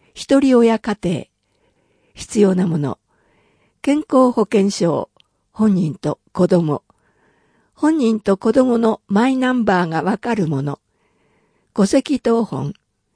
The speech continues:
戸籍謄本。本人と子供が載っているもの。戸籍謄本は有料ですので、窓口で所得の判定を受けてから取得してください。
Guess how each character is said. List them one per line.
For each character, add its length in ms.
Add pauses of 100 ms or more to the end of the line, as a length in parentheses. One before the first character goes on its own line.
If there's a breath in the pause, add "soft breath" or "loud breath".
(220)
戸 140
籍 300
謄 320
本。 320 (720)
本 240
人 220
と 160
子 160
供 240
が 120
載 140
っ 20
て 220
い 100
る 120
も 100
の。 180 (1200)
戸 100
籍 280
謄 280
本 260
は 100
有 280
料 220
で 120
す 140
の 120
で、 200 (640)
窓 300
口 340
で 220
所 180
得 220
の 140
判 200
定 160
を 120
受 220
け 0
て 140
か 140
ら 100
取 140
得 180
し 100
て 100
く 80
だ 120
さ 200
い。 80